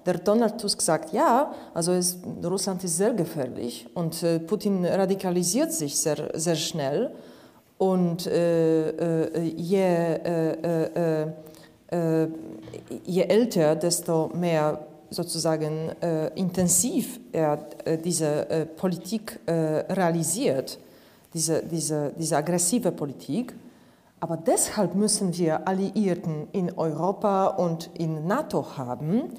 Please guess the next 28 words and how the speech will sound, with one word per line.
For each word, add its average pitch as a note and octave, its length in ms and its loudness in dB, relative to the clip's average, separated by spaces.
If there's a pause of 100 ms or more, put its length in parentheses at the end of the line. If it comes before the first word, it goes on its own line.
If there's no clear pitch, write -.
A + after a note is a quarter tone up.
(400)
damit G3 340 2
wir G#3 140 2
nicht - 440 0
allein G3 400 0
sind. - 500 -6 (320)
Ja? G#3 300 -4 (420)
Und, E3+ 380 0
äh, E3 260 2 (480)
natürlich E3 680 0
die D3 220 -4
Beziehungen D3 640 -2
mit, C#3 320 -8
äh, B2 200 0
anderen C#3+ 540 -2
westlichen C#3+ 540 -4
Ländern, F#3+ 920 2 (400)
natürlich, B2 400 -8
die D3 80 -6
sind D#3+ 220 -4
nicht F3 180 -6
perfekt, A#3+ 400 -4
aber D3 220 2
die C3+ 220 -6 (500)
die C#3+ 80 0
Leute D#3+ 280 0
sind C#3+ 220 -6
keine C#3 280 -6
Engel G#3+ 360 2